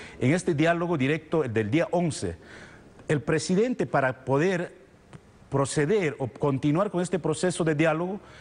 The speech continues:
tiene que cambiar a todos los funcionarios que no tienen voluntad política, porque sabemos y conocemos de que hay ministros, subsecretarios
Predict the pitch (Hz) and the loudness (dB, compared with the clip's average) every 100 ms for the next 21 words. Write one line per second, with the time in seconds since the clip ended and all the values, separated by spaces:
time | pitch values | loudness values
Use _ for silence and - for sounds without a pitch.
0 | - - - 226 240 233 170 - 135 131 | -20 -14 -2 0 0 -2 -4 0 0 2
1 | 143 190 202 139 127 175 196 185 - 131 | 2 2 0 -4 -2 0 0 -2 -2 -2
2 | 117 127 127 170 180 - 143 285 - - | -2 0 0 0 -2 -2 0 0 -2 0
3 | 262 220 135 117 117 110 151 - 117 127 | 2 2 2 0 0 0 -2 0 0 0
4 | 127 135 127 127 117 113 101 - - - | -2 -4 -2 -2 -2 -2 -4 -6 -20 -10
5 | - 156 170 254 214 156 143 139 135 - | -2 0 2 0 0 -2 -2 0 0 0
6 | 220 220 214 - - - - 143 196 208 | 0 0 -2 -10 -20 -10 -2 0 2 2
7 | 165 185 220 - 101 - 170 - 160 151 | 2 2 0 -2 -2 -2 -2 -2 0 0
8 | - 185 196 202 185 | 2 2 2 0 -4